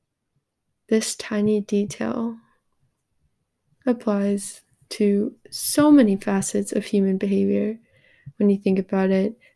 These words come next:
For instance, like, I gave the example of dating. Okay, so let's say speed dating or online dating, it's all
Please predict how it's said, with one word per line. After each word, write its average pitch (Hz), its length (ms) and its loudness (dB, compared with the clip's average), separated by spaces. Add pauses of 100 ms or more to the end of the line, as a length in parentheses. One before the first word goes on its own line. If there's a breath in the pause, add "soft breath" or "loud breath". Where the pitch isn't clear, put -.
For - 180 -2
instance, 202 460 0
like, 196 260 0
I 214 100 2
gave 202 220 4
the 208 100 4
example 202 420 0
of 190 140 0
dating. 190 540 2 (560)
Okay, 202 360 2
so 190 520 0 (1120)
let's 214 260 2
say 202 180 4
speed 220 400 4
dating 190 540 4
or 190 480 0 (440 loud breath)
online 190 440 4
dating, 190 500 2
it's 202 200 -6
all 190 460 -2